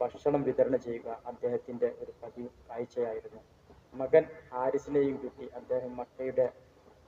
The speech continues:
പ്രദേശങ്ങളിൽ നിന്നും ഒട്ടകപ്പുറത്ത് വെള്ളം കയറ്റി കൊണ്ടുവന്ന് അത് വലിയ ഹൗദുകളിൽ നിറക്കുകയും ഹാജിമാർക്ക് വേണ്ട സൗകര്യം ചെയ്തു കൊടുക്കുകയും അദ്ദേഹം ചെയ്യുമായിരുന്നു. നല്ല നല്ല സ്വഭാവത്തിന് ഉടമകളാണ് എന്നത് തന്നെയാണ്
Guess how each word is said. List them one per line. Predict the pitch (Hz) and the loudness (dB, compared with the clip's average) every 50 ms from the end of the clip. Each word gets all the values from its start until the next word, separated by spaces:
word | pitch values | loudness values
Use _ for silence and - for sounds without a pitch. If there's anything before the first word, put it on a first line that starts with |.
| - | -8
പ്രദേശങ്ങളിൽ | - 123 - 127 131 131 - 139 131 127 131 127 127 | -8 -4 0 2 2 2 0 -2 0 2 2 2 2
നിന്നും | 123 127 120 117 123 117 - - - - - - - - | 0 -2 -2 -2 -8 -8 -8 -16 -20 -20 -20 -20 -6 -6
ഒട്ടകപ്പുറത്ത് | 127 - - - 139 135 135 - - 123 127 131 - - 123 117 - - - - - 127 | -6 -6 -2 0 2 2 2 2 2 0 0 0 0 -4 -4 -4 -6 -16 -20 -4 2 2
വെള്ളം | 127 120 131 139 147 143 | 2 4 4 2 4 8
കയറ്റി | 135 127 123 123 - 127 | 10 8 8 8 4 -12
കൊണ്ടുവന്ന് | - - - 117 117 - 117 117 113 113 117 113 - - - _ - - _ - - _ _ | -12 -10 -10 -10 -4 -2 -2 -2 -2 -4 -10 -12 -14 -18 -20 _ -20 -20 _ -20 -20 _ _
അത് | 127 123 139 | 0 0 4
വലിയ | 127 131 131 123 135 139 151 156 - - - - - - | 6 6 4 4 6 6 6 6 6 2 -8 -18 -14 -4
ഹൗദുകളിൽ | - 123 123 127 127 139 135 143 139 135 131 | 0 0 0 4 4 6 8 8 8 8 6
നിറക്കുകയും | 127 127 123 123 - - 131 127 123 123 120 - - - - - - - - - - | 4 2 2 2 -2 0 -2 0 0 -2 -6 -8 -12 -18 -20 -20 -20 -20 -20 -12 -4
ഹാജിമാർക്ക് | 117 120 131 131 - 139 135 139 135 131 - - 139 | 0 2 2 4 4 4 6 6 6 6 8 6 10
വേണ്ട | 120 120 120 123 127 | 10 10 10 10 8
സൗകര്യം | 127 - 123 117 117 123 - 120 120 - - - | 8 8 8 6 6 6 6 6 4 4 -8 -4
ചെയ്തു | 120 120 120 - | -2 0 4 4
കൊടുക്കുകയും | 127 123 120 117 120 - 123 120 113 117 117 - - - - - - _ - | 4 6 4 2 0 0 -4 -4 -4 -6 -10 -12 -18 -20 -20 -20 -20 _ -8
അദ്ദേഹം | 123 120 127 123 120 117 | -2 4 4 4 4 2
ചെയ്യുമായിരുന്നു. | 113 - - 123 120 120 113 117 110 113 110 110 107 107 - - - _ _ - - _ - _ | -2 -4 -2 0 2 2 2 2 -2 -2 -4 -6 -8 -10 -16 -20 -20 _ _ -20 -20 _ -14 _
നല്ല | 135 139 151 170 | -10 -6 -4 -2
നല്ല | 175 175 170 170 170 165 - - - | -2 -2 -2 -2 -2 -2 -4 -6 -10
സ്വഭാവത്തിന് | - 120 - 123 127 127 127 127 - - 127 131 135 | -10 -6 -4 0 2 2 0 0 -2 -10 -8 -4 -6
ഉടമകളാണ് | 131 131 127 120 113 120 127 131 127 135 131 123 123 120 120 | -6 -6 -6 -6 -4 0 0 2 2 4 2 2 2 0 -4
എന്നത് | 123 - - 120 120 120 131 139 | -6 -6 -10 -10 -8 -4 -4 0
തന്നെയാണ് | 135 131 120 113 117 120 117 113 113 | 0 0 -2 -2 -10 -10 -10 -10 -10